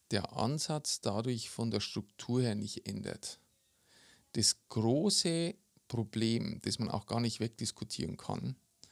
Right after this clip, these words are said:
ist, dass der, der vierte Schritt, den wir gerade angesprochen haben, nämlich glaubhaft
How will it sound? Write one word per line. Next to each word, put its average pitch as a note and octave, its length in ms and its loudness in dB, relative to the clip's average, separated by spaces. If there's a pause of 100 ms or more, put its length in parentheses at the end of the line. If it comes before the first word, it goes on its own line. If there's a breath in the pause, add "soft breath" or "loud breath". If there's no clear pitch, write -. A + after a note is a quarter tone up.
(680 loud breath)
ist, - 440 4
dass A2 200 2
der, G#2+ 340 6 (320)
der G#2 140 2
vierte D#3+ 380 2
Schritt, - 540 0 (360)
den G#2 180 0
wir G2+ 100 4
gerade G#2 360 2 (380)
angesprochen G#2 920 -2
haben, F#2+ 400 -2 (140)
nämlich A2+ 560 4 (580 soft breath)
glaubhaft D3+ 960 4